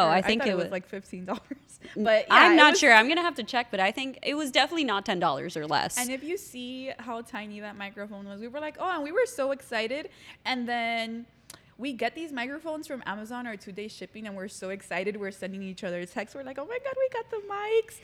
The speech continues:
Speaker 1: And
Speaker 2: We
Speaker 1: I think we're so official now
Speaker 2: we're
Speaker 1: with the
Speaker 2: so
Speaker 1: mics. Like, I'm sending
Speaker 2: official.
Speaker 1: pictures of the mics to
Speaker 2: And,
Speaker 1: everyone.
Speaker 2: and of course, you know, I start,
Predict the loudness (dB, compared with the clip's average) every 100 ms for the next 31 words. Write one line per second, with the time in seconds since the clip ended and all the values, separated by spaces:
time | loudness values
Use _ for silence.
0 | 0 8 10 10 8 6 4 8 8 8
1 | 4 2 0 0 2 4 4 4 4 8
2 | 8 8 4 4 6 4 4 4 4 2
3 | 4 2 2 0 -2 -2 0 0 0 0
4 | 4 6 8 8 8 6 4 2 -2 -4
5 | -2 0 -2 -4 -4 -2 -2 -4 -14 -12
6 | -10 -8 -10 -12 -12 -10 -10 -12 -12 -12
7 | -14